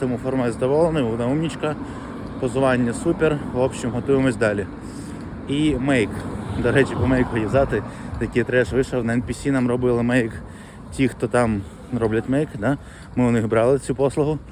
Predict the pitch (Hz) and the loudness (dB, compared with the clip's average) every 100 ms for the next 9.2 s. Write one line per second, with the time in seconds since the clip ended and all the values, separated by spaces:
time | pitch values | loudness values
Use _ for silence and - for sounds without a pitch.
0 | - - - - - - - 127 131 127 | -18 -18 -18 -16 -16 -16 -2 2 4 6
1 | 127 120 - - 135 135 131 123 117 127 | 4 2 -6 2 4 6 4 4 0 0
2 | 123 120 110 - - - - - - 117 | 4 6 4 -2 -12 -12 -12 -12 -10 -4
3 | 117 113 110 107 107 - - 117 113 123 | 0 2 4 2 0 -4 -6 -6 -2 0
4 | 147 160 - 117 123 - 123 110 - - | 2 0 0 2 2 2 0 0 -2 -14
5 | - - 123 156 120 120 139 - - - | -14 -2 4 4 4 4 2 0 -14 -4
6 | 113 135 135 120 - - - - - - | 0 4 2 0 -14 -16 -16 -16 -16 -4
7 | 135 85 131 139 170 139 131 120 104 90 | -2 0 2 4 2 0 0 0 0 -2
8 | 92 - - - - - - - - - | -4 -8 -20 -20 -20 -20 -20 -20 -20 -14
9 | - | -8